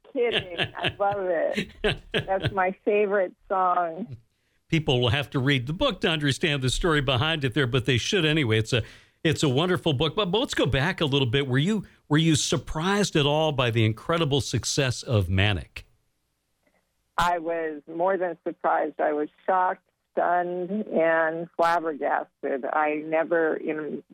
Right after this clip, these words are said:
Speaker 1: a million years expected that it would be a bestseller. I just was writing,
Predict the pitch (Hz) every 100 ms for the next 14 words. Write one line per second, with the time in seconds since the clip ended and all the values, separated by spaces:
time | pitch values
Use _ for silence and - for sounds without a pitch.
0 | _ 156 160 165 165 156 156 151 147 147
1 | - - 143 - 147 135 143 - 151 -
2 | 151 139 143 139 - 151 143 139 131 -
3 | 151 156 170 160 _ 139 - 139 147 151
4 | 151 143